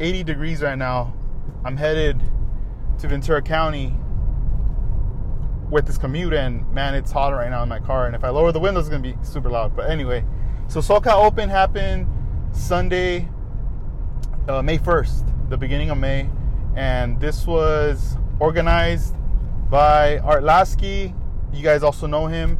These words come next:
from scale pro dot com. And the event was awesome. It was a great, it was another hit.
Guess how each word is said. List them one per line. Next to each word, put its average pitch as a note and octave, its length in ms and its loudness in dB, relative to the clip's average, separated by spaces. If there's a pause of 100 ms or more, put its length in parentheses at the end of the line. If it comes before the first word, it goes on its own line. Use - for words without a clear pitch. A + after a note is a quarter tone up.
(260)
from C3 200 2
scale D3+ 340 4
pro D3 220 2
dot C#3 200 2
com. E3+ 440 2 (1200)
And D3+ 140 0
the D#3+ 80 0
event C#3+ 260 2
was A#2+ 140 2 (180)
awesome. C#3 540 4 (300)
It C#3 60 2
was C#3 140 2
a C#3 60 4
great, D#3 240 2
it D3+ 140 4
was D3 80 0
another D#3 320 0
hit. F3 280 0